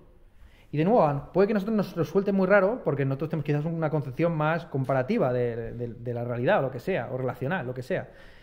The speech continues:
Y pa-, y nos parece evidente casi que la unidad es el resultado de la comparación, ¿no? Mientr-, pero para Suárez es al revés. Es la unidad de los entes por sí mismos lo que luego permite establecer comparaciones y distinciones de, de ellos respecto de otros. Vale. ¿Es la unidad una perfección?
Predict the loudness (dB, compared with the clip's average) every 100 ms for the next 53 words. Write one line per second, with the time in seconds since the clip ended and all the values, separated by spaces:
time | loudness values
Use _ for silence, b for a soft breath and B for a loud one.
0 | B B -2 0 2 0 0 0 0 -4
1 | -2 0 0 0 0 2 2 2 0 0
2 | -2 0 2 4 4 2 0 -14 B B
3 | -4 -2 -2 -2 0 0 -2 2 4 4
4 | 2 0 0 -2 -6 -8 -18 -16 -14 -14
5 | b b -4 -2 -4 -8 -2 2 4 4
6 | 0 2 0 2 -2 -4 -6 -4 0 2
7 | 4 2 2 0 0 -2 -4 0 0 2
8 | 0 0 0 0 0 0 0 0 0 0
9 | -2 -2 -2 -2 0 0 0 -4 -4 -8
10 | b b b b -6 -6 -2 -2 0 0
11 | 0 0 -2 -2 0 2 4 4 2 0
12 | -4 0 0 -2 -10 -14 -8 -8 -8 -14
13 | -20 -20 -20 -20 -20 b b b b -2
14 | 2 4 4 4 2 2 2 2 2 2
15 | -6